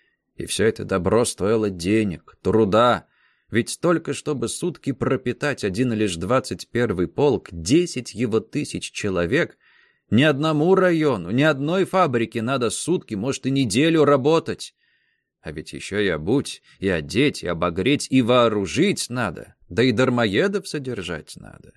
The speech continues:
Их в армии, дармоедов-то, столько, что на колхозных счетах и не сосчитаешь. Какое же это разорительное дело война!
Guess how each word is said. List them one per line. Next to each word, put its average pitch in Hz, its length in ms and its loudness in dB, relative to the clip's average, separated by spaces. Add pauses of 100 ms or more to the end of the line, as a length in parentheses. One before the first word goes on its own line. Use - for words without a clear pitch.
(440)
Их - 300 -4
в 123 100 -2
армии, 107 360 2
дармоедов-то, 151 800 2
столько, 135 500 0
что 117 180 -4
на 117 120 -4
колхозных 131 600 0
счетах 139 420 -2
и 147 80 -2
не 143 120 -2
сосчитаешь. 123 840 -2 (1120)
Какое 175 520 -4
же 117 180 -2
это 120 320 -2
разорительное 113 1120 -2
дело 95 600 -2 (120)
война! 82 760 0